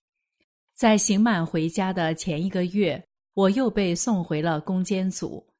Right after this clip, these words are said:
第一天，我就遇到了很多家乡的同修，当时同修 A 也在其中，并且主动上前向我做自我介绍，问我想没想起他。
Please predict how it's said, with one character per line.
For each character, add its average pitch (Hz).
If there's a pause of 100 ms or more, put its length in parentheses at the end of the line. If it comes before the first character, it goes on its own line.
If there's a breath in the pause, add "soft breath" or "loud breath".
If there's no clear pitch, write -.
(340)
第 202
一 208
天， 185 (200)
我 185
就 196
遇 214
到 180
了 160
很 151
多 180
家 208
乡 226
的 196
同 147
修， 156 (420)
当 196
时 170
同 165
修 208
A 214
也 208
在 196
其 147
中， 160 (300)
并 202
且 185
主 165
动 202
上 180
前 160 (160)
向 185
我 156
做 170
自 165
我 165
介 170
绍， 165 (360)
问 208
我 180
想 156
没 180
想 165
起 196
他。 -